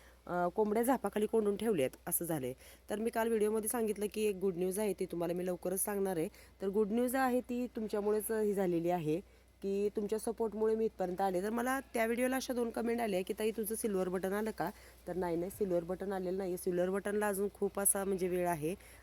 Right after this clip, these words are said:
आणि तोही तुम्ही मला छान असा सपोर्ट केला आणि स्वामींच्या कृपेमुळे जर मी इथपर्यंत येऊ शकले तर सिल्वर बटन पण खूप लवकर येईल आणि ते तुम्हाला मी नक्की दाखवेल, तुमच्यावर तो पण व्हिडिओ मी शेअर करेल.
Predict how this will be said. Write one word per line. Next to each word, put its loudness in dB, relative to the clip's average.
आणि -2
तोही 4
तुम्ही -2
मला 2
छान 0
असा -2
सपोर्ट -2
केला 4
आणि 0
स्वामींच्या 0
कृपेमुळे 2
जर 0
मी 4
इथपर्यंत -2
येऊ 2
शकले -2
तर 2
सिल्वर 2
बटन -2
पण 0
खूप -4
लवकर 2
येईल 2
आणि 0
ते 2
तुम्हाला 0
मी 2
नक्की -2
दाखवेल, 2
तुमच्यावर 2
तो 2
पण 2
व्हिडिओ 4
मी 4
शेअर 0
करेल. 0